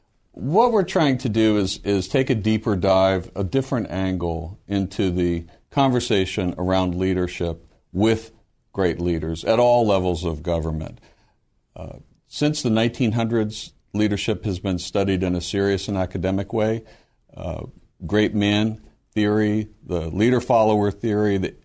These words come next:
inspirational leader, transformational leader. All of these are backward-looking, um,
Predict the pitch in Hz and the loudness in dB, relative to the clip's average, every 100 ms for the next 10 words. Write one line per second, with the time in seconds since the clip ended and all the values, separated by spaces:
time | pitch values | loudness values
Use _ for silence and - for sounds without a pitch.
0 | _ _ _ 120 127 - - 113 107 107 | _ _ _ 0 0 -2 -2 0 2 0
1 | - 107 104 101 - 107 101 101 98 95 | -2 -2 -2 -4 -6 -4 -2 -2 -2 -6
2 | _ - 131 127 - 117 101 95 - 95 | _ -4 0 0 0 0 0 0 -2 0
3 | 92 92 92 85 - - _ 151 214 214 | 0 0 0 -4 -10 -20 _ 0 2 4
4 | 147 131 123 113 - 104 98 87 113 110 | 4 2 2 0 0 2 2 2 2 2
5 | 113 117 101 98 - 95 90 87 - _ | 2 0 0 -2 0 -2 -2 -6 -18 _
6 | _ _ _ _ - 82 80 | _ _ _ _ -8 -6 -6